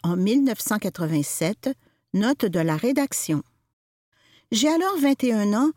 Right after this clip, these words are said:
et je commence à peine à réaliser qu'il y a eu tout un mouvement social et des droits qui s'étend depuis les années mille neuf cent quatre-vingts jusqu'à aujourd'hui.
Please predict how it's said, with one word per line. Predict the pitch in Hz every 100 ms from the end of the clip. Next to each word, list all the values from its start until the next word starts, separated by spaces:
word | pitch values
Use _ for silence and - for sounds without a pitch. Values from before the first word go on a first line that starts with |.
| _ -
et | 226
je | 254
commence | 285 330 359 381 -
à | 262
peine | - 294
à | 254
réaliser | 185 180 196 196 190 208 247
qu'il | - 202 180
y |
a | 185
eu | 190
tout | 202 349 349
un | 277
mouvement | 247 220 208 208
social | - 202 - 202 196 196 -
et | 202
des | 180 175
droits | 180 196 226 285 _ _ _
qui | - 294
s'étend | 330 311 349 339
depuis | 226 - 269
les | 226 202
années | 202 196 202
mille | 254 262
neuf | 220
cent | - 254
quatre-vingts | 240 202 196 196 285
jusqu'à | 330 269 - 226
aujourd'hui. | 220 196 202 185 175 196 185